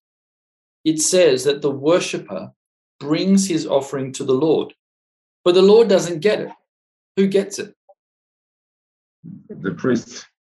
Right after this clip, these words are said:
Speaker 1: Yeah. And you're like, "Well, hang on, you know, here I am, Lord, uh, here's this, you know, my sacrifice that I have raised in my home. I have carried it all the way to Jerusalem. I have, you know,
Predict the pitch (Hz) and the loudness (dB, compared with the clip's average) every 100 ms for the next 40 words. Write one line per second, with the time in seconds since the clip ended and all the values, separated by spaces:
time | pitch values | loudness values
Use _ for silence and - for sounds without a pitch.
0 | _ - 202 440 415 131 104 - 151 175 | _ -2 2 4 2 2 -2 -6 0 4
1 | 165 143 - 160 220 240 123 160 196 - | 4 2 0 0 0 2 2 2 -2 -8
2 | 175 165 190 196 _ _ 214 240 208 196 | -4 -2 -2 -4 _ _ 0 4 4 2
3 | 202 190 202 208 196 190 143 135 131 175 | 0 0 4 4 2 -2 -4 -4 -6 -2
4 | 190 190 180 165 - - 143 151 156 151 | 0 0 -2 -2 -4 -10 -8 -6 -6 -6
5 | 147 - 185 - 180 185 180 175 - - | -6 -4 -4 -4 -4 2 2 2 -6 -14
6 | - _ 143 143 135 120 120 120 175 185 | -20 _ 0 2 0 -8 -14 -4 2 4
7 | 180 175 - 143 131 131 127 - 190 175 | 4 2 -2 -10 -8 -8 -10 -8 -2 -2
8 | 170 165 160 151 - _ - 135 127 127 | -2 -4 -6 -10 -20 _ -2 0 0 -2
9 | - - 175 170 156 147 - 190 190 165 | -4 -2 0 2 0 -2 0 2 2 2
10 | 160 156 156 185 170 127 120 139 190 190 | 0 -2 -6 -6 -8 -10 -6 0 0 2
11 | 190 180 170 160 156 - _ 147 139 127 | 2 2 -2 -10 -14 -20 _ -6 -4 -2
12 | 123 113 117 139 139 139 | 0 -2 -4 -6 -4 -4